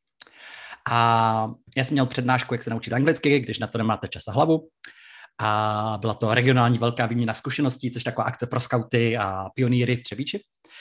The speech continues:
A jedna moje kamarádka tam nemohla a hrozně jí to zajímalo. Já se bál, že to budu říkat dvakrát znovu,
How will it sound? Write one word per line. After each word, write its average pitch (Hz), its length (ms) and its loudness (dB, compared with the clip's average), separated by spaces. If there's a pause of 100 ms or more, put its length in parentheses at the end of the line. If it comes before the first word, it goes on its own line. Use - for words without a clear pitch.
(380)
A 104 580 0
jedna 127 180 2
moje 143 100 4
kamarádka 135 380 2
tam 139 120 0
nemohla 110 380 0
a 127 40 4
hrozně 127 260 0
jí 131 40 -2
to 131 80 -2
zajímalo. 107 360 -4
Já 113 80 -2
se 120 120 -4
bál, 127 200 -4
že 143 100 0
to 139 60 -8
budu 139 140 -4
říkat 139 180 0
dvakrát 113 340 0
znovu, 143 340 -2